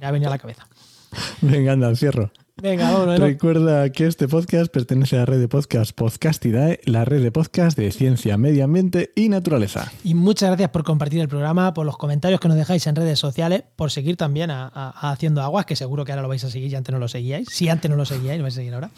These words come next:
Speaker 1: Nada, que
Speaker 2: Muchas
Speaker 1: muchísimas
Speaker 2: gracias.
Speaker 1: gracias. Y muchísimas gracias a la gente de nuestro grupo de Telegram, que, que ahora solo hablamos de los
Speaker 2: Preguntas
Speaker 1: programas.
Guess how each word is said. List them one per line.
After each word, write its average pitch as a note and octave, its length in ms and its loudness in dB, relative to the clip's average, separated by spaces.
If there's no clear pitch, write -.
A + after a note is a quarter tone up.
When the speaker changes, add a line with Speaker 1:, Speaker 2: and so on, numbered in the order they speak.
Speaker 1:
Nada, F3 200 2
que C3+ 120 4
Speaker 2:
Muchas F3+ 240 4
Speaker 1:
muchísimas E3 240 4
Speaker 2:
gracias. E3 320 2
Speaker 1:
gracias. - 260 -20
Y A3 100 4
muchísimas G3+ 420 4
gracias A3 280 0
a G3 60 2
la D#3 80 0
gente E3+ 240 -2
de C4 40 2
nuestro F3 200 0
grupo G3 160 2
de F3 80 2
Telegram, G3 360 0
que, D3+ 460 -2
que D#3+ 80 -4
ahora D3+ 200 0
solo G3+ 240 2
hablamos E3+ 280 2
de A2+ 60 2
los G2 100 2
Speaker 2:
Preguntas C3 240 4
Speaker 1:
programas. C#3 480 4